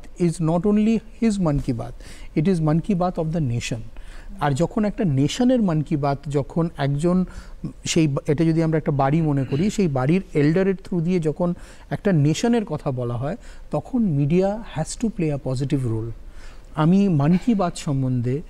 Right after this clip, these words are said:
I, আমি, I was scanning newspaper, আমি,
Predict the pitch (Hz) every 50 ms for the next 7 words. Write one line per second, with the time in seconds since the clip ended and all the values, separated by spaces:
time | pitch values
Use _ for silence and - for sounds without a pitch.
0 | - - - - - - - - - 135 143 151 156 151 151 147 156 - 147 147
1 | 151 - - - 156 147 165 170 165 156 147 143 - - 151 135 - 131 131 127
2 | 135 - - - - 139 143 135 135 135 135 135